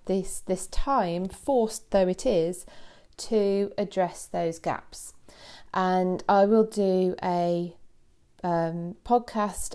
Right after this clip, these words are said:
on how to set up a podcast <laughs> um, in the next episode. Um, and I'm also going to be running a, uh, an online training course as to how to do that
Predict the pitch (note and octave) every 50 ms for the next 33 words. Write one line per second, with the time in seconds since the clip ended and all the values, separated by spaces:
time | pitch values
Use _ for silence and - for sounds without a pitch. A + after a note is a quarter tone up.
0 | - - F#3+ F3+ F3+ F3 F3 F3 F3 - - - G3 F#3+ F#3 - F#3 - - -
1 | B3+ - - - D#3 - - - - D#3+ D#3 - - - F#3+ A3+ C4 - - -
2 | - - - - - - - - - - C#3+ F3 - - - - - - - -
3 | - G#3 - - - E3 E3+ E3+ E3+ E3 E3 E3 E3 E3 E3 E3 - - _ _
4 | - - - _ - F3+ F3 E3+ E3+ D#3 D#3+ E3 E3 F3 F#3+ - - - - -
5 | - E3+ - - - - - D#3+ D#3 D#3 D#3+ E3+ G3 F#3+ - - - - - -
6 | - - - - - E3 E3 E3+ E3+ E3+ F3 F3 F3 E3+ F3 - - F#3 F3+ F3
7 | F3+ F#3 F#3+ F#3+ F#3+ - F#3+ - F3 E3+ E3 - - E3 D#3+ E3 D#3+ D#3 D#3 D#3
8 | D#3+ D#3+ - - E3 D#3+ D#3 D#3 D#3 D#3 D#3 - - _ _ _ - - D#3 D#3
9 | D#3 D#3 - - D#3+ D#3+ - - F3+ E3+ E3 E3 D#3+ D#3+ D#3+ D#3+ D#3 - - -
10 | - E3+ D#3+ D#3+ D#3+ D#3 - - D3+ D3 D3 C#3+ - - - D#3+ D#3+ - - E3
11 | - D#3+ D#3 D3+ - - - - - D#3 D3 D3 D3 C#3+ - - - -